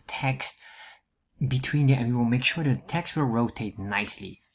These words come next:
You can see here I use the boiler template, and you can get this boiler template here on chart J S three dot com, getting started. And this link you can find as well in the description box. Once you're on here, just copy this chunk of code.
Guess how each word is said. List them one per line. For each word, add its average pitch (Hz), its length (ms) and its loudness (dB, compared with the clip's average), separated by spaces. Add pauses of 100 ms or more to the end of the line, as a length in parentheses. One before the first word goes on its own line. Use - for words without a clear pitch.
You - 80 -12
can 143 100 4
see 175 240 0
here 175 220 0
I 143 100 2
use 147 200 4
the 131 80 -4
boiler 117 420 -2
template, 165 520 -2
and 131 80 2
you 135 60 4
can 185 120 0
get 185 140 -2
this 175 120 -2
boiler 143 240 4
template 131 320 0
here 160 160 -2
on 131 140 -2
chart 151 300 -2
J 175 80 -8
S 170 100 -4
three - 160 -4
dot 151 180 -2
com, 123 300 0
getting 107 320 -2
started. 135 400 0 (680)
And 185 100 2
this 202 140 2
link 202 200 4
you 196 80 2
can 190 100 4
find 165 160 4
as 139 100 -4
well 135 160 2
in 127 120 4
the 127 60 4
description 107 400 -4
box. - 320 -12
Once 185 220 2
you're 208 100 2
on 185 60 2
here, 160 160 0
just - 240 -8
copy 123 300 4
this 120 240 -2 (340)
chunk 113 240 -2
of 101 140 -8
code. 101 240 -8